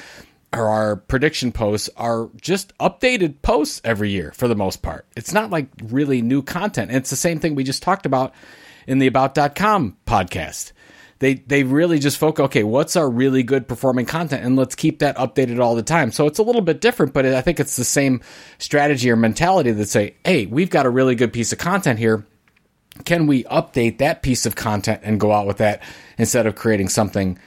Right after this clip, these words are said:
brand new?" And, and that's what they did. So something to think about there. And the second thing was Mike talked about what I would call an influencer strategy. He would never use those terms, but, you know, we've talked about many times about this on the show, but Mike inserts many featured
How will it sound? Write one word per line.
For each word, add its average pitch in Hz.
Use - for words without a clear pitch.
brand 104
new?" 110
And, 92
and 104
that's 98
what 95
they 95
did. 82
So 92
something 123
to 98
think 107
about 90
there. 87
And 104
the 101
second 214
thing 127
was 110
Mike 110
talked 120
about 107
what 117
I 165
would 151
call 120
an 104
influencer 101
strategy. 87
He 107
would 92
never 92
use 92
those 82
terms, 82
but, 87
you -
know, 95
we've 143
talked 113
about 101
many 110
times 101
about 92
this 101
on 95
the 92
show, 92
but 92
Mike 139
inserts 135
many 131
featured 147